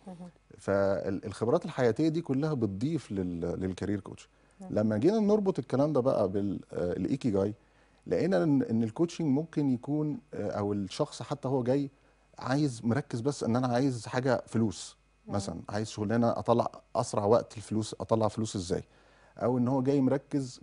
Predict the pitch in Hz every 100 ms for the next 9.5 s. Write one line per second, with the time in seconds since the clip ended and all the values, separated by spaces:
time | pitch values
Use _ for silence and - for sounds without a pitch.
0 | 104 135 - - 110 127 139 117 127 135
1 | 113 135 147 139 113 - 107 120 123 117
2 | 123 113 104 - 101 107 98 85 - -
3 | _ _ 196 185 175 - 95 95 92 117
4 | 135 131 131 123 147 143 135 123 143 131
5 | - 135 127 113 - 104 85 _ _ _
6 | 196 180 101 98 - 127 123 - 123 123
7 | 113 104 98 107 104 - 87 - _ _
8 | _ - 123 180 180 - 170 175 165 147
9 | 170 - - 135 92